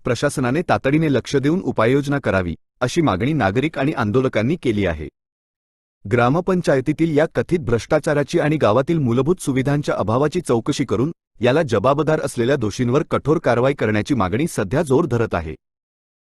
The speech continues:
जोपर्यंत यावर ठोस कार्यवाही होत नाही, तोपर्यंत आंदोलन सुरूच राहील, असा निर्धार आंदोलकांनी व्यक्त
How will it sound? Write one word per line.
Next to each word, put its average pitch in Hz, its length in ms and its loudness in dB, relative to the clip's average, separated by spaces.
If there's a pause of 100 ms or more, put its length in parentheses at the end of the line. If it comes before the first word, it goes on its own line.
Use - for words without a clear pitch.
(220)
जोपर्यंत 170 520 2
यावर 151 260 2 (100)
ठोस 147 220 0
कार्यवाही 139 460 2
होत 135 200 0
नाही, 92 260 -4 (260)
तोपर्यंत 160 440 2
आंदोलन 131 480 0
सुरूच 139 340 -4
राहील, 95 260 -2 (280)
असा 131 220 -2
निर्धार 131 360 -2
आंदोलकांनी 117 600 0
व्यक्त 160 280 -2